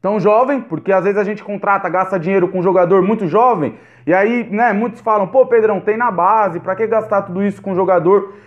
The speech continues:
que, que a gente pode, pode pegar na base, né?" E também não é tão velho. O jogador de vinte e seis anos vai sair de graça do Porto, acho que o contrato dele tá acabando.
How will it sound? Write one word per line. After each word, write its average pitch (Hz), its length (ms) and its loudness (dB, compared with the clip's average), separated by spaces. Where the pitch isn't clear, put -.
que, 190 180 -2
que 190 140 0
a 185 40 6
gente 185 220 -4
pode, 180 600 0
pode 156 180 2
pegar 175 260 -2
na 170 120 0
base, 147 500 0
né?" 190 220 -2
E 311 80 -4
também 285 240 0
não 277 140 -2
é 277 60 0
tão 285 220 0
velho. 196 320 0
O 131 40 -18
jogador 156 320 -2
de 170 80 -2
vinte 196 140 -4
e 196 40 -12
seis 185 160 0
anos 185 180 -2
vai 170 160 2
sair 170 220 0
de 160 80 -4
graça 196 400 0
do 170 100 -6
Porto, 190 360 0
acho - 100 -8
que - 80 -20
o - 20 -20
contrato 165 400 -6
dele 170 420 -4
tá 185 140 2
acabando. 180 540 0